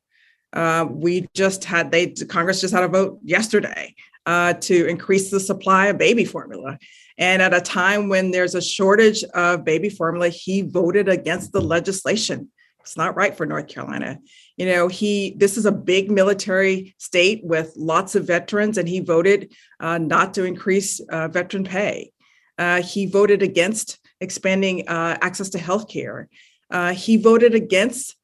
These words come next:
uh, infrastructure legislation at a time when both of our senators here in North Carolina,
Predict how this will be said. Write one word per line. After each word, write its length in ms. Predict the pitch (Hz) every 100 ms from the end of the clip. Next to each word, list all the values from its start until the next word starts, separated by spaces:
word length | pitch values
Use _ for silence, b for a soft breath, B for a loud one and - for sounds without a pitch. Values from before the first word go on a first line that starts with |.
| _ _
uh, 160 | 220 214
infrastructure 640 | 214 233 247 - 170 -
legislation 580 | 156 147 165 170 165 170
at 80 | 170
a 100 | 175
time 440 | 175 180 185 196
when 260 | 190 185 180
both 300 | 180 175 185
of 140 | 170
our 240 | 170 165 170
senators 500 | - 165 170 170 165
here 240 | 165 160
in 120 | 160
North 220 | 156 156 156
Carolina, 600 | 151 143 151 151 151